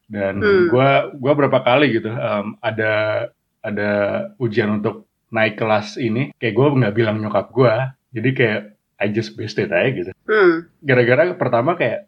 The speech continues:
Speaker 1: oke, gua nggak siap, kayak gua nggak ma-, nggak mau mempermalukan diri gua sendiri, dan gua males aja, gua males aja.
Speaker 2: Hmm.
Speaker 1: Coba, em, nyokap gua kasih waktu gua untuk find it myself gitu,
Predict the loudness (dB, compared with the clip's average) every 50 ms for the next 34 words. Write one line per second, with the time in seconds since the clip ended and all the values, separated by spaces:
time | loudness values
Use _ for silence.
0 | _ _ -12 -10 -8 -2 -2 0 2 2 2 2 2 0 -2 -2 -2 -2 -2 -2
1 | -4 -8 _ _ _ _ _ _ _ -10 -8 -6 -6 -4 -4 -2 -2 -4 -4 -6
2 | -12 -14 _ -4 -4 -2 -2 -2 -2 -2 -2 -2 -2 -2 -2 -2 -4 -6 -6 -4
3 | -4 -4 -2 -2 -2 0 0 0 0 -2 -2 -4 -6 -6 -6 -12 -14 _ _ _
4 | -4 -2 -2 -2 -2 -4 -6 -6 -6 -6 -4 -4 -4 -6 -6 -4 -2 -2 0 0
5 | -2 -4 -4 -6 -8 -12 _ _ -12 -8 -4 -2 0 2 2 0 0 0 -2 0
6 | 2 2 2 2 2 0 -2 -12 -12 -8 -6 -2 -2 -2 -2 -2 -2 -4 -2 -2
7 | -2 0 0 2 2 4 4 2 0 -2 -10 -16 -8 -2 0 2 4 4 4 4
8 | 2 0 0 2 0 2 2 2 2 2 2 0 2 0 0 0 0 -2 -6 -6
9 | -6 -4 -4 -2 0 4 4 4 4 2 0 _ _ _ _ _ _ _ _ _
10 | -6 -4 -2 -2 0 2 0 0 0 -2 -2 2 2 2 2 2 0 -2 -2 0
11 | 0 0 0 0 -2 -4 -4 -2 0 0 0 0 -2 -8 -12 -14 -14 -18